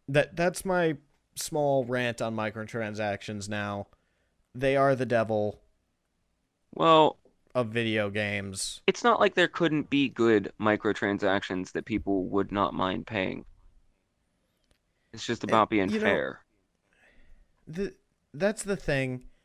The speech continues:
Speaker 1: Like, I, I've always had this policy. I tend to, I try not to buy, I, I don't even wanna think of how much money I've stuck into Halo five's microtransactions. But it's for that same instant gratification of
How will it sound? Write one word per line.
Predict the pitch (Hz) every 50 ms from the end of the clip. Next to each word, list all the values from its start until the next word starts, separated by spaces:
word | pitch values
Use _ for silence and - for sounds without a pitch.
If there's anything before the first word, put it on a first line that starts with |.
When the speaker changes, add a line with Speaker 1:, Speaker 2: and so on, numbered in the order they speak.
| _ _ _ _ _ _ _ _ _ _ _ _ _ _ _ _ _ _ _ -
Speaker 1:
Like, | 165 165 - - _ _ -
I, | 160 185 185 -
I've | 185 196 196
always | 208 220 220 220 208 185 165
had | 170 175 165 156 143
this | 139 131 -
policy. | - - 113 113 113 107 120 110 -
I | 131 147
tend | 143 - 165 170 165 160
to, | 156 139 131 - -
I | 143 147
try | 135 - - 175 160 160 165
not | 156 151 - -
to | 139
buy, | 123 127 120 120 117 113 113 110 104 107 - _ _ _ _ _ _ _ _ _ _ _ _ _ _ _
I, | - 123 127 127 104 -
I | 95 113 113
don't | 110 113 117 113 113 113
even | 110 104 110
wanna | 110 110 107 104
think | - 113 104 98
of | 95 -
how | 117 110
much | 104 104 -
money | 117 110 107 110
I've | 101 98
stuck | - - 117 107 -
into | 104 104
Halo | 98 98 113 107 101 104
five's | 98 - 107 101 101 98 95 -
microtransactions. | 104 98 - - 95 - 104 101 101 101 101 101 101 - - 104 101 - - _ _ _ _ _ _ _ _ _ _ _ _ _ _ _ -
But | 123 131 131 - -
it's | 131 117 -
for | - 143
that | 127 107 -
same | - - 139 131 117
instant | 85 127 123 - - 120 110
gratification | - 120 113 107 - 110 - 131 131 139 131 - 120 113
of | 107 95